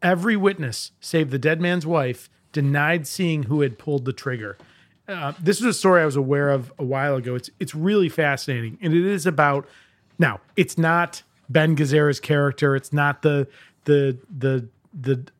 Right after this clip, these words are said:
the ultra wealthy man who controls everything in the town,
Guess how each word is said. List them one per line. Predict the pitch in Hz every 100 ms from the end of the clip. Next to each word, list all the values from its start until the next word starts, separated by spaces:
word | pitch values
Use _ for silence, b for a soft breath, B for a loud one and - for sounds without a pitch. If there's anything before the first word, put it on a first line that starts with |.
| -
the | 143 135 131 131 -
ultra | 175 170 - 165 147
wealthy | 135 147 143 - 147 139
man | 131 139 139 139
who | 135
controls | 143 127 147 135
everything | 139 143
in | 131
the |
town, | 131 147 127